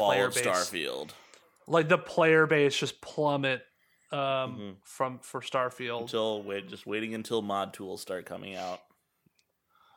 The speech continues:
Speaker 1: Yeah, yeah, and I think that's the, the next big thing. And I think I see every now and then, uh, here, the Starfield's inevitable community patch has arrived on the scene, and I'm sure people are starting to mod it here and there. So, uh, that's pretty cool,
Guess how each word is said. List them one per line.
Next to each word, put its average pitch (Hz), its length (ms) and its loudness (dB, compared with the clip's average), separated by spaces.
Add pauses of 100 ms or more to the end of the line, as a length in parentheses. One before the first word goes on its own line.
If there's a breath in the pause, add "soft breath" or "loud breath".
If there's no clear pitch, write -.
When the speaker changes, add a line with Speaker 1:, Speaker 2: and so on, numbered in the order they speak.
Speaker 1:
Yeah, 156 640 6
yeah, 160 200 4
and 143 80 0
I 143 60 2
think 165 180 -4
that's 165 220 2
the, 143 280 -4
the 143 160 -4
next 139 260 -4
big 135 200 -6
thing. 131 320 -2
And 139 160 -6
I 147 40 -2
think 160 200 -6
I 156 100 2
see 175 300 -4
every 147 200 0
now 131 200 2
and 127 80 -6
then, 117 320 -4
uh, 120 340 -2 (140)
here, 117 300 -6 (520)
the 127 220 -8
Starfield's 127 520 -2
inevitable 127 440 -6
community 175 400 -2
patch 127 320 -4
has 123 100 -16
arrived 117 380 -4
on 113 80 -12
the 113 80 -14
scene, 117 480 -12
and 123 160 -14 (380 loud breath)
I'm 131 180 -2
sure 135 160 -2
people 135 260 -2
are 123 80 -2
starting 127 300 -2
to 123 80 -12
mod 147 320 2
it 117 100 -8
here 123 140 -4
and 117 120 -8
there. 117 360 -14
So, 120 380 -8 (420 soft breath)
uh, 127 200 -6
that's 180 200 0
pretty 135 240 -6
cool, 120 340 -14